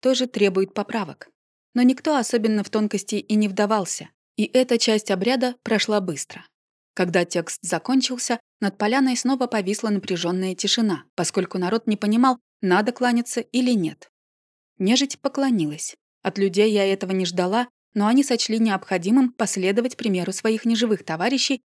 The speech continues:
и тоже склонили головы. А Фроська откуда-то притащила венок из осенних цветов. Не знаю, чью клумбу в Мухино она ободрала,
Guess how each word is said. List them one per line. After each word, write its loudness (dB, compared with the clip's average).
и -2
тоже 2
склонили 0
головы. 2
А -4
Фроська -2
откуда-то 0
притащила 0
венок 0
из -2
осенних -2
цветов. -6
Не 2
знаю, 0
чью 0
клумбу 2
в -2
Мухино 2
она 0
ободрала, 0